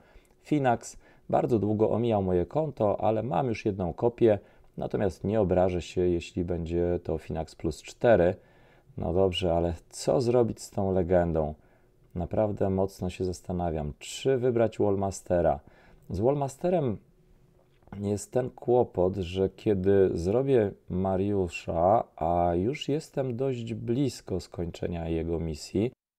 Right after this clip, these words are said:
Wallmaster prawdopodobnie będzie gorszym wyborem wtedy niż Mariusz, chociaż przyda się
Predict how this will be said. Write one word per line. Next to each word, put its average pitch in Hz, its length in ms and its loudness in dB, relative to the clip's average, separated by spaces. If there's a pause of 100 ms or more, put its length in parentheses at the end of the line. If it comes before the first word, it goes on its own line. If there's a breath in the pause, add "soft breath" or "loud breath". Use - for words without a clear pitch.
(160)
Wallmaster 123 640 0
prawdopodobnie 120 840 -2
będzie 110 440 -2 (540)
gorszym 98 840 2
wyborem 87 480 -2
wtedy 87 300 -4
niż 87 240 -8
Mariusz, 87 460 -2
chociaż 95 380 -8
przyda 95 480 0
się 90 360 0